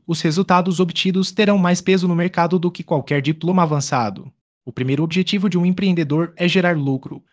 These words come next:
mas o segundo é acumular experiências e conquistas que servirão como alavanca para futuras oportunidades.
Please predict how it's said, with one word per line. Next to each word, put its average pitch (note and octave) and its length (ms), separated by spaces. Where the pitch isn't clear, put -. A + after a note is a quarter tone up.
mas D#3 220
o D#3 80
segundo D3+ 440
é F3+ 60
acumular G3+ 460
experiências D#3+ 760
e F#3+ 80
conquistas E3+ 540
que E3 120
servirão F#3 520
como G3+ 240
alavanca F3+ 460
para F3 280
futuras G3 420
oportunidades. E3 1120